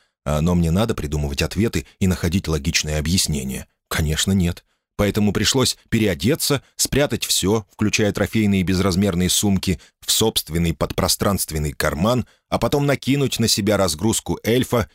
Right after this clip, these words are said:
и вооружиться тем, что у него имелось. А это уже кое-что. Короткая самозарядная винтовка десантного образца, пистолет, нож и три гранаты. Как только покинул комнату, пришел очередной доклад от моего призрачного шпиона.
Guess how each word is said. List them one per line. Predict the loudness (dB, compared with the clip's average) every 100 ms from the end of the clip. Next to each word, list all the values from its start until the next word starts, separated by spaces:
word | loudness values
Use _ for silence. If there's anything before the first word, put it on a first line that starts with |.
| -2
и | 0
вооружиться | 2 2 0 -2 -2 -2
тем, | 0 0 0
что | 0
у | 0
него | 2 2
имелось. | 0 0 0 -2 -2 -2 -2 _ _ -4
А | -2
это | 0 0
уже | 0 -2
кое-что. | 0 0 0 0 0 0 -4 _ _
Короткая | -2 0 0 0 0 0
самозарядная | 0 0 0 0 2 0 0 -2
винтовка | 0 -2 0 -2 0 -2
десантного | 0 0 0 0 0 2 2
образца, | 2 0 -2 0 0 0 _ _
пистолет, | -2 0 0 0 2 0 -4
нож | -2 0 2 0 -2 -8 _
и | -4
три | 0 0
гранаты. | 0 0 0 -4 -8 -10 -12 _ _ _
Как | -6 -4
только | -2 -2
покинул | -2 0 2 2 0
комнату, | 0 0 0 0 -2 _ _ -2
пришел | 0 2 0 0
очередной | -2 0 0 2 0
доклад | 0 -2 0 0 -2 -6
от | -2
моего | 0 2 0
призрачного | 0 0 0 -2 -2 -2 -2
шпиона. | 0 0 -2 -4 -4 -6